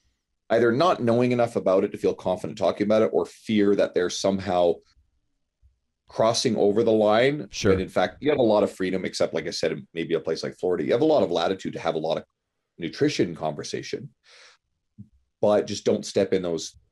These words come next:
Speaker 1: obvious no-nos like prescribing nutrition to treat disease.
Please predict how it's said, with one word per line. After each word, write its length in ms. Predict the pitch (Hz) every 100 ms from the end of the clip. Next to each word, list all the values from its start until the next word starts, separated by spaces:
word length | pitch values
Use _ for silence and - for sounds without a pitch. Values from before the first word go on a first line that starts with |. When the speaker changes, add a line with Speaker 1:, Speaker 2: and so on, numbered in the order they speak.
| _
Speaker 1:
obvious 360 | 95 95 95 -
no-nos 380 | 87 85 85 76
like 300 | 80 78 -
prescribing 800 | 85 - 87 87 85 87 85 85
nutrition 560 | 82 - 92 - 87 80
to 80 |
treat 300 | - - 87
disease. 720 | - 85 113 110 110 98 -